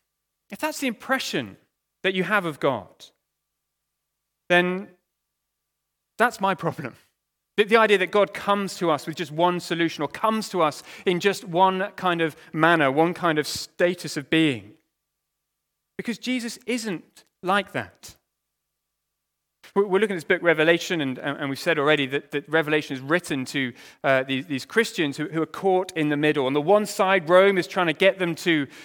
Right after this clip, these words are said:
uh, compromise their faith. "Trust Jesus, that's fine, but you've also got to worship our gods."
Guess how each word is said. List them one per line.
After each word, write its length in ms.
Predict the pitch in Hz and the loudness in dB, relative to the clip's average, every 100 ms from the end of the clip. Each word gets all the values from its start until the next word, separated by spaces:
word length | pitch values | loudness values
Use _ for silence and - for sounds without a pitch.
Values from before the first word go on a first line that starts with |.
| - - | -6 0
uh, 120 | 160 | 0
compromise 640 | - - 220 208 190 190 185 | 2 2 2 4 6 6 6
their 140 | 175 | 2
faith. 560 | 156 185 175 185 - - _ _ - | 4 4 4 2 -6 -16 _ _ -4
"Trust 320 | - 196 190 | 2 2 2
Jesus, 520 | - 190 175 180 180 | -2 0 0 -2 0
that's 240 | - 180 - | 4 2 2
fine, 280 | 185 170 170 | 2 2 2
but 40 | |
you've 100 | 151 | 0
also 180 | 185 - | 0 0
got 60 | |
to 60 | 175 | 0
worship 380 | 160 170 170 165 | 6 4 4 2
our 160 | 160 | 2
gods." 640 | 156 156 156 160 - - | 4 2 2 0 -8 -18